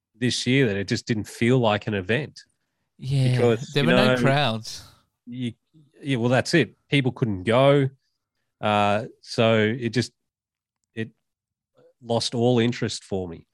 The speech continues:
Speaker 2: But then, then I gotta say, at the soccer, they did have some school kids in there.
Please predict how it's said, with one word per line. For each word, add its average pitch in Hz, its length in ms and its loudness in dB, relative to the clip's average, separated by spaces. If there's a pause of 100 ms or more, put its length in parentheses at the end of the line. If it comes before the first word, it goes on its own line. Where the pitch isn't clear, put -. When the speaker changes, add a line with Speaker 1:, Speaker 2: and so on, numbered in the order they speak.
(540)
Speaker 2:
But 147 280 -6
then, 180 260 -2
then 170 320 -4
I 139 80 -4
gotta 165 200 -4
say, 135 160 -6
at - 200 -8
the 170 100 -6
soccer, 208 560 -8 (760)
they 135 160 -4
did 139 240 -4
have 135 300 -2
some 135 240 0
school 135 340 -4
kids 175 400 -8
in 185 140 -4
there. 262 260 -6